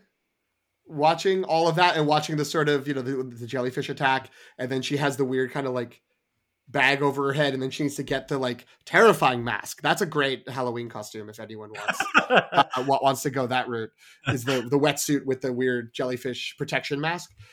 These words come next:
Speaker 1: Uh, that, uh, like, what, all of that, it, it made me feel like watching a movie,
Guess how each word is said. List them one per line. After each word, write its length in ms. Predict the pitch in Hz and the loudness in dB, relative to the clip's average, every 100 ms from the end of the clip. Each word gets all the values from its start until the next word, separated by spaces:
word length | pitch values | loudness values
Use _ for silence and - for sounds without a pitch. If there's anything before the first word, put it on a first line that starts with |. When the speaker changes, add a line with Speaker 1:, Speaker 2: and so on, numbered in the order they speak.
| _ _ | _ _
Speaker 1:
Uh, 200 | 156 156 160 | 2 2 4
that, 440 | 151 160 180 196 202 - _ _ _ | 6 8 10 8 4 -10 _ _ _
uh, 240 | 180 - - - | -6 -4 -8 -4
like, 440 | 180 160 156 - _ - | 4 6 6 0 _ -10
what, 300 | 156 170 233 | 2 4 6
all 160 | 226 277 | 8 8
of 60 | |
that, 200 | 262 226 196 185 | 8 6 2 0
it, 180 | 180 175 - | 2 2 4
it 100 | 165 | 6
made 160 | 190 | 8
me 100 | 240 | 6
feel 340 | 240 - 190 196 | 2 4 6 6
like 220 | 180 156 | 6 4
watching 420 | 143 147 147 151 | 4 2 2 0
a 80 | 143 | 0
movie, 720 | 131 131 127 - 135 127 127 | 0 -2 -2 -2 -2 -2 -6